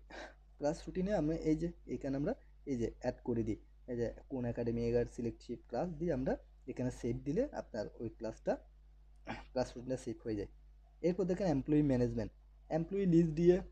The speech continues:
এমপ্লয়ি লিস্ট আমরা নতুন এমপ্লয়িগুলো এখন তৈরি করতে পারি। তারপর এখান থেকে এই মেনু থেকে আমরা এমপ্লয়ি অ্যাটেন্ডেন্সগুলো নিই, এমপ্লয়ি লিভ আমরা নিই, এমপ্লয়ি লিভ যদি থাকে এখান থেকে দেখা যায়। তারপর attendance by date, এখান থেকে আমরা অ্যাটেন্ডেন্সগুলো চার্জ দেই।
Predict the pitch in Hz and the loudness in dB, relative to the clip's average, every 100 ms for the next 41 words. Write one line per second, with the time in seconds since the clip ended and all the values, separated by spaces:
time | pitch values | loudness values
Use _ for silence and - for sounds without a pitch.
0 | - 143 143 143 170 156 - 156 143 151 | -10 -4 -4 0 2 2 0 -2 -2 0
1 | 151 147 131 127 120 139 131 139 139 - | -2 -2 0 -2 -2 -2 0 0 -2 -4
2 | 135 - 131 123 120 123 127 135 - - | -6 -2 2 2 0 -2 0 0 -6 -20
3 | - - - 127 - 120 120 - - 123 | -20 -16 -4 -4 0 -2 -2 -8 -8 -6
4 | 131 127 127 131 131 117 120 123 127 127 | -2 -2 0 0 2 0 0 -2 -4 -2
5 | 131 120 117 131 113 131 127 123 123 120 | 0 0 0 0 0 0 -2 2 2 0
6 | 123 - - - 120 113 - 127 120 120 | -4 -10 -20 -8 -4 -4 -2 0 2 2
7 | 120 117 117 123 - - - - 131 113 | 2 2 2 0 -2 -20 -20 -10 -6 -4
8 | 117 - - - - 117 113 120 120 117 | -6 -10 -20 -20 -10 -8 -6 -4 0 0
9 | 123 120 120 120 113 120 120 117 110 113 | 0 0 -2 -4 -4 -2 0 0 0 -2
10 | 110 107 - - - - 139 131 127 117 | -2 -4 -6 -20 -20 -8 -2 2 2 2
11 | 156 160 185 170 123 123 120 113 101 - | 0 0 0 0 4 4 4 0 -2 -2
12 | - - 127 135 131 135 131 123 123 123 | -12 -8 -4 -2 0 0 0 0 -2 -2
13 | 120 127 - 117 113 113 120 | 0 -2 -2 0 0 0 -2